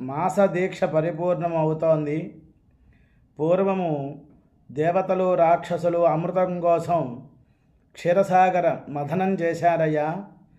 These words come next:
పాలసముద్రంలో మందర పర్వతాన్ని పెట్టారు, వాసుకి అనే సర్పరాజుని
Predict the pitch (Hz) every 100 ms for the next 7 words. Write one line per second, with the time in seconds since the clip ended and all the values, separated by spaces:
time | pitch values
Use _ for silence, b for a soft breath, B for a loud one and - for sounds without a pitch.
0 | b b b b - 143 180 170 185 185
1 | 170 180 180 180 180 156 165 180 180 180
2 | 175 175 180 156 156 156 175 170 185 151
3 | 147 170 185 180 180 175 170 151 156 170
4 | 175 180 180 196 165 139